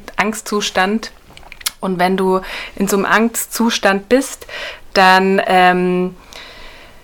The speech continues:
ähm, ja, hast du ja dann, du bist in diesem Gedankenkarussell, du denkst dir, „Ja,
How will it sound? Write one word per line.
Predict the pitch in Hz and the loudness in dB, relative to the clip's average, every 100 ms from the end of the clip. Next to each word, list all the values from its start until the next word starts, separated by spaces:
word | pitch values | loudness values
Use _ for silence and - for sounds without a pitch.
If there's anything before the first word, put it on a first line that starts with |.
| - - - - - - - - - | -20 -20 -20 -20 -20 -20 -20 -20 -4
ähm, | 196 185 190 196 202 190 - - - - | -2 0 -4 -4 -6 -10 -16 -16 -18 -4
ja, | 196 | 0
hast | 202 208 | 2 4
du | 214 | 4
ja | 190 | 4
dann, | 185 185 180 175 | 4 0 0 -2
du | |
bist | 180 202 | -4 -2
in | 220 | -2
diesem | 185 185 | 0 -2
Gedankenkarussell, | 180 165 170 180 185 165 170 165 170 165 165 | 0 0 0 -4 -2 -2 -2 -4 0 0 0
du | 170 | -2
denkst | 175 175 - | -4 -6 -4
dir, | 185 | 0
„Ja, | 175 175 180 185 185 185 180 180 180 | 2 4 4 4 2 2 2 0 -4